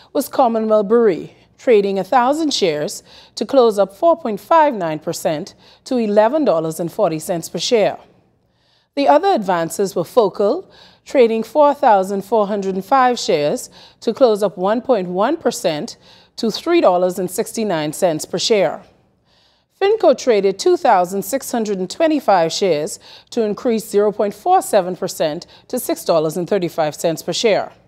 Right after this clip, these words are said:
And First Caribbean traded three thousand two hundred and fifty shares, increasing by zero point three three percent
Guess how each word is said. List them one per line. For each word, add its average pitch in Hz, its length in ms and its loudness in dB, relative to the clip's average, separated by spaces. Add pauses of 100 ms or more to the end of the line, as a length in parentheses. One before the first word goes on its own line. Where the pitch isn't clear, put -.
(640)
And 214 180 0
First 277 300 2
Caribbean 220 680 2 (260)
traded 190 420 2
three 320 200 -2
thousand 190 460 2
two 226 200 2
hundred 190 220 0
and 196 80 -6
fifty 254 320 -4
shares, 170 520 -2 (320)
increasing 240 560 -2
by 175 160 4
zero 185 280 0
point 196 200 -2
three 370 180 -2
three 254 160 -4
percent 175 580 -4